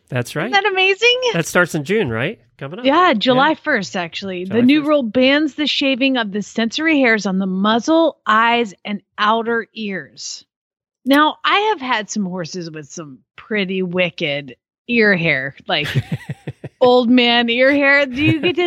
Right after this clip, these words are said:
Speaker 2: to at least block the ears so they're, like, straight,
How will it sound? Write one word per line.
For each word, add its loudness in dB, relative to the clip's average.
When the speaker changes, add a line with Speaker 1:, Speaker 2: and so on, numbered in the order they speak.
Speaker 2:
to -4
at -4
least -4
block 0
the -2
ears -2
so 2
they're, 4
like, -2
straight, -2